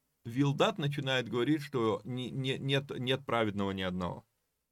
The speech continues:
<laughs> К чему? Непонятно. Поэтому, соответственно, тут начинается уже, а, если я не ошибаюсь, то у нас начинается возвышенная речь Иова. «И отвечал Иов и сказал:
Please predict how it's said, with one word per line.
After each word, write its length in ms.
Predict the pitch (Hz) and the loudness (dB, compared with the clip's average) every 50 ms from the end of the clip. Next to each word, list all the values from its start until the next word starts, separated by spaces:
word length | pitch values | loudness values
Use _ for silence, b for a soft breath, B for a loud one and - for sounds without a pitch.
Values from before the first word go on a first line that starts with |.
| _ _ _ _ _ _ _ - | _ _ _ _ _ _ _ -20
<laughs> 420 | - - _ _ _ - - _ | -20 -20 _ _ _ -20 -6 _
К 800 | - 156 127 - - - - - _ _ _ _ _ _ - - _ | 2 2 2 2 -2 -8 -20 -20 _ _ _ _ _ _ -20 -20 _
чему? 640 | - - - 110 107 110 110 101 98 92 87 - - - _ _ _ _ _ _ _ _ _ | -16 -6 -4 -2 0 0 0 -2 -2 -4 -4 -6 -10 -14 _ _ _ _ _ _ _ _ _
Непонятно. 720 | - 98 98 107 104 - 98 101 101 90 87 90 - - - _ B B B B B B _ | -10 -8 -6 -6 -4 -4 -4 -2 -2 -4 -6 -8 -12 -20 -20 _ B B B B B B _
Поэтому, 480 | - 131 202 247 247 269 247 233 190 | 4 6 8 8 8 6 4 4 4
соответственно, 800 | - 190 175 175 196 202 185 - 180 170 160 160 151 143 147 - | 4 4 4 6 4 2 2 2 2 2 4 4 2 2 0 -2
тут 180 | - 202 220 - | -4 -4 -4 0
начинается 1080 | 185 175 151 - 185 170 170 165 160 139 127 120 - - - 123 113 104 101 95 - - | 0 0 2 2 2 4 4 6 8 8 6 6 4 2 4 6 6 8 6 6 2 0
уже, 640 | 110 104 101 107 113 110 104 95 95 90 85 - - | -4 -6 -2 2 4 6 6 6 6 4 2 0 -2
а, 380 | - 95 92 90 90 85 82 - | -2 -2 0 0 0 0 -2 -4
если 400 | 90 104 123 143 143 143 131 120 | -4 -2 0 0 0 0 -2 -4
я 300 | 117 117 131 131 123 117 | -4 0 0 0 0 2
не 100 | 113 107 | 0 0
ошибаюсь, 800 | 104 104 - - 110 104 110 147 185 226 240 247 240 208 - - | -2 -2 -2 -4 -4 0 4 6 6 6 4 2 0 -4 -6 -6
то 160 | - 113 107 | -2 -2 0
у 80 | 107 | 0
нас 200 | 107 139 180 143 | 2 2 0 0
начинается 520 | 139 117 143 - - 113 113 127 143 143 127 | -2 -6 -8 -6 -4 -2 -2 -2 -2 -4 -2
возвышенная 720 | 110 113 113 110 110 135 143 143 - 123 113 113 107 104 | 0 0 0 0 -2 -4 -4 -4 -6 -6 -4 -2 -2 0
речь 320 | 107 113 117 117 - - b b b b b b b | 2 2 0 0 -2 -8 b b b b b b b
Иова. 500 | - 113 120 123 123 117 104 - - - _ _ B B B B B B B | -2 2 4 6 6 6 4 2 -2 -8 _ _ B B B B B B B
«И 80 | - 131 | 6 6
отвечал 480 | 147 147 156 202 - - 269 269 269 | 6 6 6 2 6 8 8 8 8
Иов 240 | 262 254 247 226 - | 8 4 2 2 2
и 80 | 220 202 | 0 0
сказал: 480 | - - 202 190 175 156 101 - - | 2 2 2 4 4 4 4 2 0